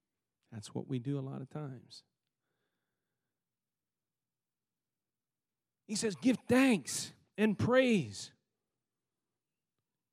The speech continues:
Let me, let, let me further this concept real quick of a fortress. In Isaiah, you don't have to turn there, but I'm just gonna read it to you. In Isaiah chapter sixty, verse eighteen,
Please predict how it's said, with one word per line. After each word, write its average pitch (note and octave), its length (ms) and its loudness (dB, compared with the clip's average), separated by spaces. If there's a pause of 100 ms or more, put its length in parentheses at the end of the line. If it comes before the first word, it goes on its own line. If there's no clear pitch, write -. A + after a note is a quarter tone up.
(1900)
Let F#3+ 120 0
me, G#3+ 140 0
let, F#3+ 220 -2
let G3 160 2
me G#3 80 2
further F3 400 0
this C3+ 160 -4
concept C3 760 -8
real B2 140 -4
quick A#2 280 -6 (2000)
of D3+ 80 2
a D3 80 6
fortress. D3 720 -4 (1300)
In C#3+ 100 0
Isaiah, D3+ 460 2
you C#3 120 0
don't D3+ 100 2
have C#3+ 80 -6
to F3 60 -4
turn E3 240 -2
there, B2 140 0
but A#2 80 0
I'm A2+ 80 -4
just A#2 100 -8
gonna C#3 120 -6
read C3+ 160 0
it A2+ 80 -10
to - 100 -10
you. A#2 40 -4
In A#2+ 60 -8
Isaiah D#3 400 0
chapter D#3 380 -4
sixty, - 420 -6
verse B2+ 300 -4
eighteen, C3 580 -6